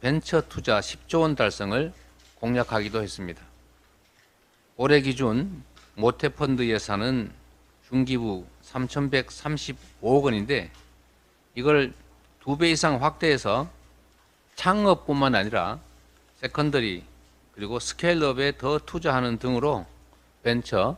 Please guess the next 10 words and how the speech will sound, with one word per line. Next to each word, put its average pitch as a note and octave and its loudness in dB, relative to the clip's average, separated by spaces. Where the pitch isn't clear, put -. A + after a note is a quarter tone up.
스타트업을 B2 -2
활성화해야, A2 -4
해야 A#2+ -2
합니다. F#2 -8
지금의 F#3+ 6
위기를 G3 4
극복하고 C#3+ 0
빠르게 D3+ 2
경제를 B2+ 0
회복하려면 C#3 0